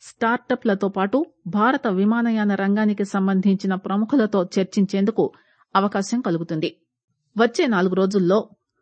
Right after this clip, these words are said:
దేశంలోని తూర్పు, పశ్చిమ, ఈశాన్య, మధ్య ప్రాంతాల్లో అత్యంత భారీ వర్షాలు కురుస్తాయని భారత వాతావరణ శాఖ హెచ్చరించింది. ఈరోజు మధ్యప్రదేశ్, మహారాష్ట్ర, ఉత్తరప్రదేశ్లలో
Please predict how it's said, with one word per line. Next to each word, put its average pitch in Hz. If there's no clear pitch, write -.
దేశంలోని 226
తూర్పు, 254
పశ్చిమ, 202
ఈశాన్య, 226
మధ్య 208
ప్రాంతాల్లో 202
అత్యంత 226
భారీ 196
వర్షాలు 196
కురుస్తాయని 208
భారత 226
వాతావరణ 196
శాఖ 214
హెచ్చరించింది. 165
ఈరోజు 214
మధ్యప్రదేశ్, 220
మహారాష్ట్ర, 214
ఉత్తరప్రదేశ్లలో 208